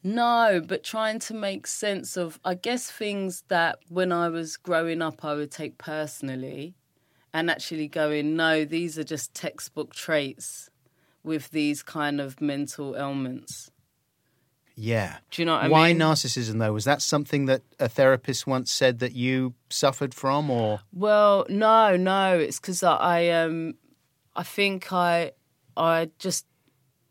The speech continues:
Speaker 1: sort of really had a, I really liked chaotic people
Speaker 2: Yeah, sure, they're
Speaker 1: around
Speaker 2: fun.
Speaker 1: me. Yeah, they're really interesting, innit? They're
Speaker 2: Yeah.
Speaker 1: fucking fun.
Speaker 2: <laughs>
Speaker 1: And I, I started realising that. I was like, if someone was, like, let's say if a friend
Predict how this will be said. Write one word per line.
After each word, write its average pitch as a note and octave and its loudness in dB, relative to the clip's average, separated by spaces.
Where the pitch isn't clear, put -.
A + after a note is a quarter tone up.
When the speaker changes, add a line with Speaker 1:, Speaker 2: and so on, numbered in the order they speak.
Speaker 1:
sort - -4
of D#3+ -14
really F3+ 0
had E3+ -6
a, D#3+ -2
I E3 -4
really F3+ 0
liked E3 0
chaotic D3 -6
people C#3 -8
Speaker 2:
Yeah, C3 4
sure, C#3 4
they're B2 4
Speaker 1:
around D#3 6
Speaker 2:
fun. D3 6
Speaker 1:
me. C#3 -2
Yeah, F#3+ 6
they're F3 6
really G3 2
interesting, D#3+ -4
innit? E3+ 0
They're A#2+ -2
Speaker 2:
Yeah. G2+ 0
Speaker 1:
fucking D3 -2
fun. D3+ 2
Speaker 2:
<laughs> - -20
Speaker 1:
And G3 2
I, F#3+ 6
I G#3+ 2
started A3 2
realising F#3+ 4
that. C#3 -2
I - -4
was F3 -4
like, E3+ -2
if A#3 -12
someone D4+ 2
was, C#4 0
like, B3 2
let's D#4 2
say F4+ 0
if D4 -2
a C#4 -2
friend B3 4